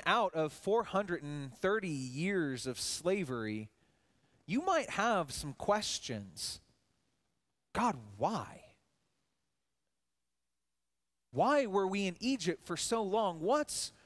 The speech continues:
going on? How is this possible? What are you trying to do? What are you trying to accomplish?" And so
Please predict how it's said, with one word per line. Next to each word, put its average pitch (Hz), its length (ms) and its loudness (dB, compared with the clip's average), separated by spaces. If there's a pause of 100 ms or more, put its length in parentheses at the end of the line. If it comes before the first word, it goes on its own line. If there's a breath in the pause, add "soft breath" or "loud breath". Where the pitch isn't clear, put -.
(260 soft breath)
going 214 680 2 (180)
on? 202 480 -4 (960)
How 190 560 -4
is 156 220 -2
this 147 200 -8
possible? - 720 -14 (1800)
What 247 120 0
are 302 40 -2
you 262 140 -6
trying 226 520 -2
to 190 80 -6
do? 233 200 -2
What 196 120 0
are 254 40 -2
you 247 60 -2
trying 226 380 0
to 208 320 -2 (300 loud breath)
accomplish?" 202 720 2
And 202 280 0
so 208 500 4